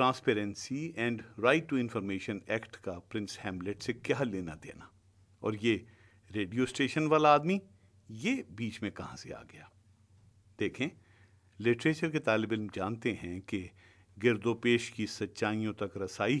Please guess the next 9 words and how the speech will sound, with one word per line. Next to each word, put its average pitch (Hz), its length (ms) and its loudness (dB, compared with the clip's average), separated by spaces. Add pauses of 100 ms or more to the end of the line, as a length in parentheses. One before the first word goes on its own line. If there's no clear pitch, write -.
(100)
ہی 95 80 -6 (560)
ہیملیٹ 135 340 6
کا 107 140 2
بنیادی 98 440 -2
مسئلہ 90 360 -8 (120)
تھی، - 140 -20 (540)
جس 117 240 -2
میں 127 140 2 (480)
رکاوٹیں 147 640 6